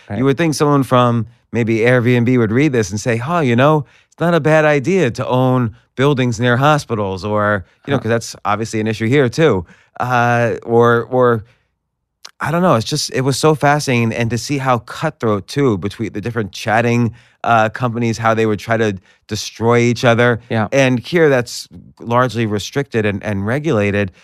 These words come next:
Speaker 2: but there it's like, you, everybody's going for the throat. They're, they're killing each other. <laughs>
Speaker 1: Well, there's only one winner at the end in each coliseum. And even when you become the winner, you,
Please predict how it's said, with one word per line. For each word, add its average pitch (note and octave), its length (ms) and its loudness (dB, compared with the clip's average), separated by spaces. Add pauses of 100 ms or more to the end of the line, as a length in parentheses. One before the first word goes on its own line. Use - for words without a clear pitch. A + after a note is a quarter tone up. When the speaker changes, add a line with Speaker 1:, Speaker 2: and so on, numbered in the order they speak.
(140)
Speaker 2:
but G#2 160 -8
there C3+ 240 -2
it's A2+ 160 -6
like, G#2+ 400 -4 (400)
you, G#2 200 -10
everybody's B2+ 340 -4
going A#2+ 220 2
for A#2 80 -2
the G#2 120 -2
throat. G#2+ 500 0
They're, G#2 160 -2
they're G#2 180 -2 (100)
killing C3 320 -2
each F#2+ 200 -6
other. F2+ 320 -4
<laughs> - 40 -16 (640)
Speaker 1:
Well, C3 140 6
there's A#2+ 200 0
only C3+ 220 2
one B2+ 300 2
winner A#2+ 340 2
at G#2 160 -4
the G#2+ 140 0
end A2 320 2
in A2 180 -2
each G#2+ 220 0
coliseum. A2+ 760 0
And A2 160 -2
even C3 260 2
when A#2+ 140 4
you A#2+ 80 2
become A#2 360 -2
the A2 60 0
winner, B2+ 440 2 (320)
you, B2 320 2